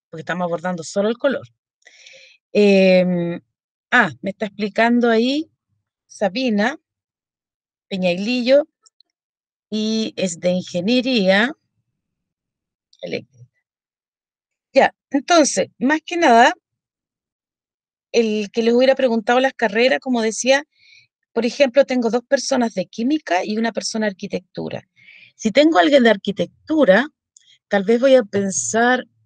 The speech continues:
en que el color, en algún minuto, a la persona le tendría, la mirada del color tiene que ver con ciertas profundidades o tratamiento estético del color. Podría ser. Si hay alguien de química,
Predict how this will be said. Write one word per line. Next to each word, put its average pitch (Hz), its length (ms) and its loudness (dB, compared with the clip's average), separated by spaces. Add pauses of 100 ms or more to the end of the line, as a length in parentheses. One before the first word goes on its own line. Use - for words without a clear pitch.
(140)
en 196 180 -6
que 185 260 -6
el 185 220 -10
color, 220 600 -2 (120)
en 185 120 -6
algún 185 280 -4
minuto, 233 580 0 (720)
a - 100 -2
la 190 120 0
persona 233 400 0
le 214 100 -2
tendría, 220 500 0
la 202 120 0
mirada 196 260 0
del 240 100 0
color 220 240 0
tiene 233 240 -2
que 202 140 -6
ver 233 340 -2 (360)
con 185 140 -8
ciertas 214 360 -4
profundidades 196 1000 0
o 196 120 0
tratamiento 185 540 0
estético 208 540 -2
del 202 160 0
color. 208 320 2 (260)
Podría 190 400 0
ser. - 260 -2 (1400)
Si - 140 0
hay 254 120 2
alguien 294 180 4
de 202 120 2
química, 190 640 -2